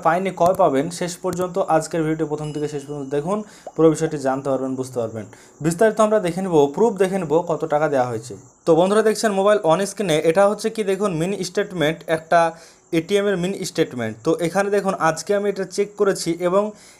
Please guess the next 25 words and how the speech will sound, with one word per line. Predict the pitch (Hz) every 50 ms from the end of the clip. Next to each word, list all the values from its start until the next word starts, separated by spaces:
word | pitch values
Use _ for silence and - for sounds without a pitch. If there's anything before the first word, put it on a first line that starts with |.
| _ - 170
এই | 175 170
যে | 214 - -
অ্যাকাউন্টে, | 180 180 196 196 208 208 185 170 185 175 180 180 185 185
এই | 208 220 214 - - _ - -
অ্যাকাউন্টে | 165 156 160 190 196 202 196 160 175 175 175 175 185
এই | 196 175 185
উপভোক্তা | 165 196 202 190 208 196 202 - 190 147 127 - 160
টাকা | 156 160 165 160 185
কিন্তু | 185 180 185 185 156 151
দেওয়া | 147 151 147 139
হয়েছে, | 135 127 120 123 - 113 104 104 - - - - - _ -
যেটা | 139 135 151 143 131 131
লক্ষ্মীর | 147 147 - - 202 185
ভাণ্ডার | 196 202 202 196 190 196
প্রকল্পের | 196 190 196 196 190 196 190 -
টাকা | 190 185 190 190 -
প্রতি | 180 175 175 185 160 131
মাসে | 127 131 131 - 185 185
দেওয়া | 190 185 180 143
হয়। | 131 135 160 185 180 -
তো | 185 180 175 175
সেই | - 180 190 190 180 -
প্রকল্পের | 165 165 - 185 180 196 185 - - 190
টাকা | 202 - 143 160 170 - - 160 165
এই | 185